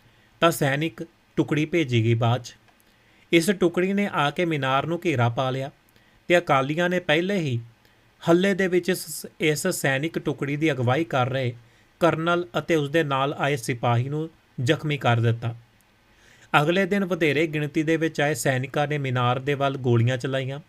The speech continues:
ਮੁਕਾਬਲੇ ਦੇ ਵਿੱਚ ਅਕਾਲੀਆਂ ਨੇ ਇੱਕ ਸੂਬੇਦਾਰ ਮਾਰ ਮੁਕਾਇਆ ਤੇ ਤਿੰਨ ਸਿਪਾਹੀ ਸਖਤ, ਅਹ, ਜਿਹੜਾ ਸਖਤ ਜ਼ਖਮੀ ਕਰ ਦਿੱਤੇ। ਸਿੱਟੇ ਵਜੋਂ ਇਹ ਸੈਨਿਕ ਪਿੱਛੇ ਹਟਣ ਦੇ ਲਈ ਮਜਬੂਰ ਹੋ ਗਏ।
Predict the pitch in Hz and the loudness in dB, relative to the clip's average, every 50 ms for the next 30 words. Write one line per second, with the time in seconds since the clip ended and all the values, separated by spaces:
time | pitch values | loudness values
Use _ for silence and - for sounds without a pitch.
0 | _ _ _ _ _ _ _ _ _ _ - 147 156 135 - 147 135 139 147 165 | _ _ _ _ _ _ _ _ _ _ 0 0 2 2 2 2 2 2 2 2
1 | 185 180 180 202 185 196 185 - 185 180 - 151 135 135 127 127 151 160 160 165 | 0 -2 -2 -2 -2 0 0 -2 -2 -2 0 0 0 0 -2 -2 -2 -2 -2 -2
2 | 160 - - 160 - - 135 123 117 120 135 135 127 151 151 151 143 131 120 120 | -2 -2 -4 -4 -2 0 0 0 0 0 -2 -2 0 0 0 0 0 0 0 0
3 | 123 123 123 123 117 139 131 127 127 131 143 - _ _ _ _ _ _ - 180 | 0 0 -2 -4 -4 -4 -4 -2 -4 -4 -8 -12 _ _ _ _ _ _ 0 0
4 | 175 175 - 175 180 185 202 196 - 170 160 165 - 139 135 131 147 165 160 - | 2 4 4 2 2 2 0 0 0 0 0 0 0 0 0 0 -2 -4 -6 -8
5 | _ _ _ _ - - - 165 156 151 - 123 - _ _ - 185 139 131 123 | _ _ _ _ -12 -4 0 0 0 0 -2 -10 -16 _ _ -4 -2 -2 0 0
6 | 131 143 156 165 165 160 - - 151 151 - 190 175 170 139 143 135 - 143 143 | 0 0 0 0 0 -2 -2 -2 -2 -2 -2 -2 -4 -2 -2 -2 -4 -4 -4 -8
7 | 139 127 - 127 127 120 113 113 113 117 120 113 117 - - _ _ _ _ _ | -6 -2 0 0 2 2 2 0 0 0 -2 -4 -4 -6 -12 _ _ _ _ _
8 | _ _ _ _ _ _ _ - - - 160 156 - 214 214 196 208 196 208 214 | _ _ _ _ _ _ _ -6 0 0 0 2 4 2 4 4 2 2 2 2
9 | 202 196 190 180 - 147 143 147 160 - - - - 120 - - 175 165 156 151 | 0 0 -2 -2 -2 -2 -2 -2 -2 -4 -4 -4 -6 -4 -2 0 0 0 0 0
10 | - 160 151 143 156 151 156 156 151 147 139 123 120 123 120 135 131 117 123 117 | -2 -2 -2 -2 -2 -2 -2 -2 -2 -4 -4 -2 -2 -2 -2 -2 0 0 0 0
11 | 110 117 113 | 0 0 -4